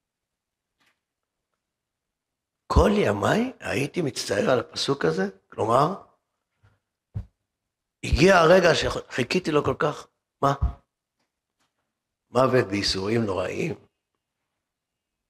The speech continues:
הוא אומר, "כן, כי איך אוכיח את האהבה להשם בכל נפשי? רק ככה, שאני לא מקבל שום דבר,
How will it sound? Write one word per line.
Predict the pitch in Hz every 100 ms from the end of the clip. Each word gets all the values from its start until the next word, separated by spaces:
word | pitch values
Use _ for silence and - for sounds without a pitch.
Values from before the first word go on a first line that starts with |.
| _ _ _ _ _ _ _ _
הוא | 120
אומר, | 175 180 -
"כן, | 202 160 110 - _ _ _ _ _ _ _ _ _ _ _ _ _ _ _ _ _ _ _ _ _ _ _ _ _ -
כי | -
איך | 113 175 156
אוכיח | 123 160 160 147 113 - - _ _ _ _ _ 123
את | 113
האהבה | 123 117 117 131
להשם | 127 117 - 127 123
בכל | 110 - 117 117
נפשי? | 104 - 170 - _ _ _ _ _ _ _ _ _ _ _ _ _ _ _ _ _ -
רק | 113 165 -
ככה, | 208 - - - - _ _ _ _ _ _ _ _ _ _
שאני | 117 156
לא | 180
מקבל | 170 156 156
שום | 180 175
דבר, | 160 143 107 -